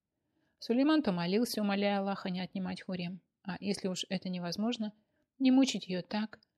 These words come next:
то сидел у постели любимой, держа ее бледную, исхудавшую руку и умоляя Всевышнего о том же. Смотреть на мучения, не имея возможности помочь, становилось каждой минутой все тяжелее.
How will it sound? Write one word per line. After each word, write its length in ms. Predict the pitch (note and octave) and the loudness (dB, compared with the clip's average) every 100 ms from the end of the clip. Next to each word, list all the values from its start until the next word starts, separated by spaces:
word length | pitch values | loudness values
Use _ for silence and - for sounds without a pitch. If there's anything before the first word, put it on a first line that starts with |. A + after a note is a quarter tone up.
| _ _ _ | _ _ _
то 160 | - C#4 | -2 -2
сидел 460 | G3 - G3+ A3+ A#3 | -2 -2 2 6 6
у 60 | G#3+ | 4
постели 420 | G#3+ G#3 G#3+ G3+ | 2 2 2 2
любимой, 460 | G3 F#3+ F#3+ F#3 | 0 -2 -2 -2
держа 340 | F3+ F#3 F3+ A3 | -4 -4 -2 0
ее 240 | B3 A3 | 2 2
бледную, 480 | F#3 F#3 F#3+ F#3+ F#3+ | 2 0 -2 -4 -6
исхудавшую 640 | - F3+ F#3 C4 - G#3 | -10 -8 -2 -2 0 -2
руку 240 | F#3 - - | -2 -6 -8
и 120 | F3 | -6
умоляя 380 | E3+ E3 G#3+ C4 | -4 -4 -2 -2
Всевышнего 580 | - F#3+ F3+ - F#3 - | -2 -2 -2 -2 -6 -6
о 100 | F3 | -8
том 280 | - F3 F3+ | -8 -6 -4
же. 180 | - F#3+ _ _ _ _ _ _ - | -4 -6 _ _ _ _ _ _ -12
Смотреть 440 | - G3+ G3 G3+ | -2 -2 2 0
на 80 | G3 | 0
мучения, 460 | G3 G3+ B3+ A#3+ F#3 | -4 0 2 2 0
не 180 | F3 | -2
имея 180 | F3+ F3+ | -4 -4
возможности 540 | F3 E3+ F3+ F3+ F3 F#3+ | -4 -6 -8 -8 -12 -12
помочь, 420 | F3+ F#3 G#3 - _ _ _ _ | -8 -6 -6 -10 _ _ _ _
становилось 560 | - G#3+ A3+ C4 C#4 C4 | -6 0 4 4 4 2
каждой 300 | G#3 G3+ G3+ | -2 0 -2
минутой 360 | F#3+ F3+ F#3+ | -2 -4 -6
все 180 | F3+ F3+ | -6 -10
тяжелее. 580 | - F3 F3+ F3 E3 | -8 -6 -6 -6 -8